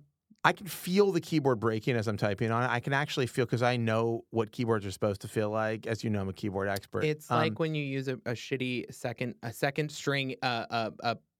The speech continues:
Speaker 2: c-, console controller.
Speaker 1: Yeah, you
Speaker 2: Like, you
Speaker 1: can,
Speaker 2: get the knockoff
Speaker 1: yeah, yeah.
Speaker 2: P S two,
Speaker 1: You
Speaker 2: and you
Speaker 1: can,
Speaker 2: can feel the keys getting softer
Speaker 1: yeah,
Speaker 2: and
Speaker 1: yeah.
Speaker 2: less clicky.
Speaker 1: Yeah, I actually think in this case, what I'm feeling is them getting cl-, they're,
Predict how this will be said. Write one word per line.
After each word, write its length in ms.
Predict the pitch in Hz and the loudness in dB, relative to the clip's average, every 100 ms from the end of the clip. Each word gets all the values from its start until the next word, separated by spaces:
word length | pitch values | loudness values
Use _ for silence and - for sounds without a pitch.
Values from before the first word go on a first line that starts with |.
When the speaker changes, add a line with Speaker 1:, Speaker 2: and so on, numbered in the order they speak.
| - - | -20 -6
Speaker 2:
c-, 60 | 143 - | -6 -4
console 460 | - 143 139 139 | -2 0 0 -2
controller. 480 | - 123 - 110 62 | -2 -4 -2 -2 0
Speaker 1:
Yeah, 100 | 139 | 0
you 100 | 123 | 4
Speaker 2:
Like, 120 | 175 | 4
you 60 | 185 | 6
Speaker 1:
can, 60 | 185 | 4
Speaker 2:
get 120 | 190 | 4
the 60 | 165 | 2
knockoff 360 | 160 175 165 | 2 4 6
Speaker 1:
yeah, 60 | 135 | 6
yeah. 160 | 127 - | 6 6
Speaker 2:
P 40 | |
S 140 | - | 2
two, 140 | - 151 | 2 2
Speaker 1:
You 240 | 123 151 | 4 2
Speaker 2:
and 100 | 156 | 4
you 80 | 170 | 6
Speaker 1:
can, 20 | |
Speaker 2:
can 120 | 175 170 | 4 0
feel 260 | - 185 | 4 4
the 80 | 175 | 4
keys 380 | 170 - 180 156 | -2 0 2 4
getting 260 | 147 135 | 2 2
softer 460 | 123 - 226 262 180 | -4 -2 2 2 4
Speaker 1:
yeah, 300 | 127 233 226 | 6 8 6
Speaker 2:
and 120 | 214 | 4
Speaker 1:
yeah. 240 | 117 113 104 | 4 4 4
Speaker 2:
less 200 | 175 - | 4 0
clicky. 580 | - 208 202 175 160 160 | 0 0 2 0 2 4
Speaker 1:
Yeah, 180 | 135 | 6
I 80 | 147 | 4
actually 200 | 202 233 | 4 2
think 140 | 196 170 | 2 2
in 160 | 135 | 2
this 160 | 139 147 | 2 2
case, 220 | - 143 | 2 4
what 80 | 131 | 4
I'm 120 | 120 117 | 2 0
feeling 240 | 123 120 | 0 0
is 80 | 107 | 0
them 100 | 117 | 0
getting 300 | 110 104 95 | 0 0 -2
cl-, 300 | - - - - | -8 -18 -18 -6
they're, 180 | 113 | -2